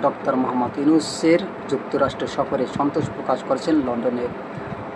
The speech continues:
অবস্থানরত ঢাকায় নিযুক্ত ব্রিটিশ হাই কমিশনার সারা কুক। বৃহস্পতিবার বারো জুন সামাজিক যোগাযোগ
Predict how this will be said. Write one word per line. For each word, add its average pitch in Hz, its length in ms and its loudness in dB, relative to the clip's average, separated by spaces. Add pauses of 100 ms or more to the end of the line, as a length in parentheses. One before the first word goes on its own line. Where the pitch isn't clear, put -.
(420)
অবস্থানরত 170 680 2
ঢাকায় 131 280 -4
নিযুক্ত 147 400 0
ব্রিটিশ 170 460 0
হাই 139 180 2
কমিশনার 143 640 -2 (480)
সারা 123 160 4
কুক। - 160 -6 (1900)
বৃহস্পতিবার 185 680 8 (180)
বারো 139 360 6
জুন 147 220 4
সামাজিক 127 540 2
যোগাযোগ 131 320 0